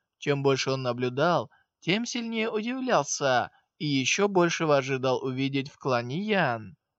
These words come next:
Глава двести пятая. Испытание клана Ян.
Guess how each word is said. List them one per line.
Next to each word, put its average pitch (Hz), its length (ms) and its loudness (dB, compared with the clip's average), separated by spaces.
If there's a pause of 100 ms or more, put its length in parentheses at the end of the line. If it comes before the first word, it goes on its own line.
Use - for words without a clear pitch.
(340)
Глава 135 500 2
двести 214 400 -4
пятая. 143 600 0
Испытание 180 800 -2
клана 147 420 -2
Ян. 147 580 -4